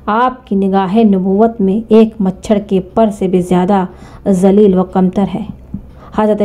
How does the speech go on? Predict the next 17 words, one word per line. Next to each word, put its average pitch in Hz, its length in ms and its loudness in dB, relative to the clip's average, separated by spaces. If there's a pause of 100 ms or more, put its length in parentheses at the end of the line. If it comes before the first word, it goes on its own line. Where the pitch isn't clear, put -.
बीबी 196 320 0
आयशा 196 420 -2
रदियल्लाहु 202 480 0
अन्हु 190 240 0
का 220 160 0
बयान 190 380 2
है 190 200 2 (460)
कि 220 80 4
हुजूर 190 420 4 (100)
पाक 269 400 -2
सल्लल्लाहु 214 380 2
अलैहि 202 120 -4
वसल्लम 220 280 4
की 247 300 4
मुक़द्दस 240 640 2
ज़िंदगी 196 440 4
में 233 300 4